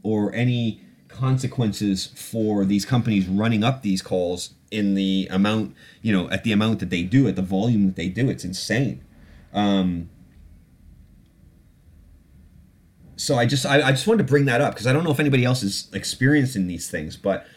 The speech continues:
I certainly have been, and I don't know, I'm gonna have to change my mobile number. You know, and it's not even one of those things where you can be like, "Oh, I wanna be unlisted now."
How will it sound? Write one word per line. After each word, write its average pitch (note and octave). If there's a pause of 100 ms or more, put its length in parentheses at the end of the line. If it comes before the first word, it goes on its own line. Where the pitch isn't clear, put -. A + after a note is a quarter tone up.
(180)
I C3+
certainly A2+
have A#2+
been, F#2
and G2
I A#2+
don't B2
know, A#2 (560)
I'm B2+
gonna F#3+
have C#3+
to A2
change G2+
my F#2+
mobile A2
number. E2+ (1400)
You G2
know, F#2+
and A2+
it's B2
not D#3
even B2+
one A#2+
of A2+
those G#2
things B2
where G#2
you G2
can G2+
be G2+
like, G#2
"Oh, C3
I C3+
wanna C#3
be B2
unlisted A2+
now." F2